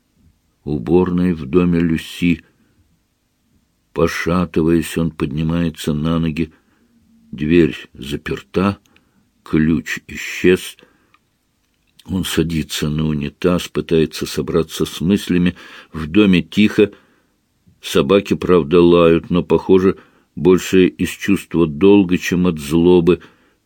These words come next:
"Люси!" — хрипит он, затем громче: "Люси!" Он пытается вышибить дверь, но силы у него сейчас не те. В уборной тесно,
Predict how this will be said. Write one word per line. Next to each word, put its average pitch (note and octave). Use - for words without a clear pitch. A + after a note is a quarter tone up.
"Люси!" — F2+
хрипит F2
он, E2+
затем E2
громче: F2
"Люси!" G#2+
Он G2+
пытается G#2+
вышибить F2+
дверь, G2+
но F#2+
силы G2+
у F#2+
него F2+
сейчас -
не F2
те. A2+
В F2
уборной F2+
тесно, A#2